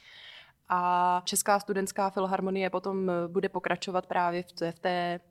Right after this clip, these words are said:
našlápnuté cestě účasti na těch abonentních koncertech. Myslím, že jedním z dalších dirigentů, kteří by se toho měli účastnit, je Jakub Hruša. Takže to bude určitě taky pro všechny fantastická zkušenost.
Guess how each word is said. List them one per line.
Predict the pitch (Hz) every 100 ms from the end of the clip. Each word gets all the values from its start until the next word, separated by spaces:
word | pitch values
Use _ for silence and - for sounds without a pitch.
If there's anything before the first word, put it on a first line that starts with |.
| _ -
našlápnuté | 180 - 180 180 180 185
cestě | - 165 - 180 180 -
účasti | 175 185 175 -
na | 180
těch | 175 185
abonentních | 165 165 175 170 190 180
koncertech. | 156 160 202 196 - 196 190 -
Myslím, | 175 - 165 170
že | 175
jedním | 165 165 175 170
z |
dalších | 165 165 -
dirigentů, | 165 165 165 165 -
kteří | - 170 170
by | 165
se | -
toho | 170 170
měli | 170 165
účastnit, | 165 165 - 165 165
je | 160
Jakub | 170 - 156
Hruša. | 160 165 - 208 214 _ _ - - - -
Takže | - 170 185 175 170 170 165
to | 165 165 165 160 160
bude | 170 175 165 165
určitě | - - 185 180
taky | 165 170
pro | 165 170
všechny | - 165 170
fantastická | 170 160 165 - 151 - 151
zkušenost. | - - - 156 165 -